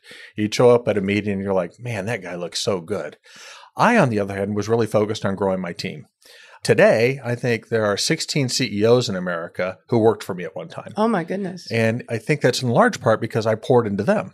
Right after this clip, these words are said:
Speaker 2: Right.
Speaker 1: And it works, right?
Speaker 2: Right.
Speaker 1: It turns out that the most important currency in any relationship is trust,
Speaker 2: Mm-hmm.
Speaker 1: right? So in getting to know people, and I like to get to know people.
Speaker 2: You
Speaker 1: I, I
Speaker 2: do,
Speaker 1: love
Speaker 2: yeah.
Speaker 1: knowing you,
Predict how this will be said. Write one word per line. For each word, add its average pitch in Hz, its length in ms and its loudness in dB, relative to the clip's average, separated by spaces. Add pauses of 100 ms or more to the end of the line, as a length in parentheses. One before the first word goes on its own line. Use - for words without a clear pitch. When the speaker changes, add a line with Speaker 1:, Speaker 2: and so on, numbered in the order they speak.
(120)
Speaker 2:
Right. 214 320 0 (200)
Speaker 1:
And 123 140 0
it - 100 -4
works, - 400 -4
right? 104 200 2
Speaker 2:
Right. 185 180 -2 (200)
Speaker 1:
It - 160 -4 (220)
turns 202 340 0
out 120 400 2
that 104 320 0
the 113 100 -4
most 127 360 4
important 117 500 -2
currency 117 640 -2
in 95 200 -6
any 107 160 0
relationship 123 720 0
is - 100 -6
trust, - 460 -8 (100)
Speaker 2:
Mm-hmm. 180 240 -6 (380)
Speaker 1:
right? 107 240 -2
So 104 320 2
in 104 140 -4
getting 135 260 2
to 113 120 -4
know 107 220 2
people, 104 540 -2
and 127 120 0
I 175 120 -2
like 175 220 0
to - 60 -8
get 104 120 -8
to - 80 -16
know 80 100 -10
people. - 460 -12
Speaker 2:
You 98 80 -6
Speaker 1:
I, 123 60 4 (200)
I 143 140 2
Speaker 2:
do, 143 80 2
Speaker 1:
love 156 180 6
Speaker 2:
yeah. 131 60 -2
Speaker 1:
knowing 90 260 -2
you, - 160 -10